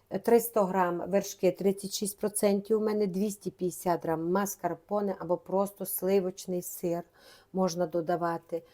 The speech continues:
Ванільний цукор, я його зразу додаю. І починаю збивати вершки. Вершки мають бути холодні.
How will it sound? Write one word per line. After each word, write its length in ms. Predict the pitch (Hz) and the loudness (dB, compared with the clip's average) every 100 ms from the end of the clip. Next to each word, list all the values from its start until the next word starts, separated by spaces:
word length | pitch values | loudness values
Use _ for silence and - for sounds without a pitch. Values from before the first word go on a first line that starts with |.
| _ _ _ _ _ 185 | _ _ _ _ _ 6
Ванільний 580 | 208 202 170 165 175 | 6 6 2 0 -6
цукор, 560 | 180 - 185 - 262 302 - | -6 -4 -4 0 0 0 -2
я 120 | 180 | 0
його 220 | 170 160 156 | 2 0 -4
зразу 400 | 160 156 147 170 | -4 -6 -8 -10
додаю. 540 | 185 190 202 220 339 - _ _ - _ _ - _ - | -8 -6 -2 -2 -2 -8 _ _ -20 _ _ -20 _ -6
І 80 | 311 | -4
починаю 680 | 330 196 - 175 175 214 196 - | -4 -8 -8 -4 -2 -2 -6 -8
збивати 360 | 160 165 - - | -6 -6 -6 -10
вершки. 380 | 165 - 156 | -10 -2 -2
Вершки 360 | 165 196 - 294 | 0 -4 0 2
мають 300 | 226 214 190 | 2 -2 -4
бути 200 | 196 190 | -8 -8
холодні. 640 | - 165 156 156 - 175 | -6 -4 -4 -8 -10 -12